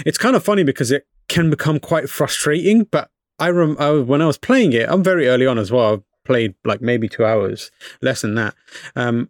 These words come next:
I was getting frustrated, and at the same time, it was kind of being mirrored by the character on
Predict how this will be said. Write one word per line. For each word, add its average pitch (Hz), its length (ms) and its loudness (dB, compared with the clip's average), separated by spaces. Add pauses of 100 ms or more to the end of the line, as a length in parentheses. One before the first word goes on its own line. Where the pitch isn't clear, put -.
(160)
I 135 120 0
was 165 180 2
getting 151 220 0
frustrated, 160 680 0
and 123 380 0
at 139 160 -4
the 131 80 -2
same 139 300 -2
time, 131 420 -2
it 123 140 -2
was 120 140 -4
kind 131 300 -2
of 123 160 -2
being 123 320 2
mirrored 117 340 0
by 110 400 0
the 123 80 0
character 120 680 0
on 113 340 -2